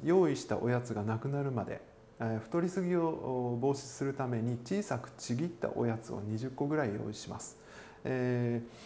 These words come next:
ー、で、このおやつがなくなるまで命令、おやつを繰り返して、最後、「これで終わりだよ」と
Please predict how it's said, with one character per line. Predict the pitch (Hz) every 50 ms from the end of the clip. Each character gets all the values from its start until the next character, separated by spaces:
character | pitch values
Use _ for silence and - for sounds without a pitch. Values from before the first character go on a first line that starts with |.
| - - - - - -
ー、 | 156
で、 | 175 160 -
こ | - - 165 160
の | 165 156
お | 120 151
や | 156 151
つ | 147 - 139
が | 123 120
な | 113 107 98
く | 95 - 113
な | 113 110 104
る | 107 107
ま | 123 143
で | 156 165 143
命 | 120 123 123 123 123
令、 | 123 120 120
お | 120 120 120
や | 123 120
つ | 117 120 - 110
を | 107 107
繰 | - - 113
り | 110 110
返 | 107 110 104 107 107
し | -
て、 | - 175
最 | 170 - - 170 165 160
後、 | 170 185 170 - -
「こ | - 127
れ | 131 135
で | 143 143
終 | 139 - 123
わ | 120 120 117
り | 117 110
だ | 117 113
よ」 | 113 120 113 -
と | - 107 -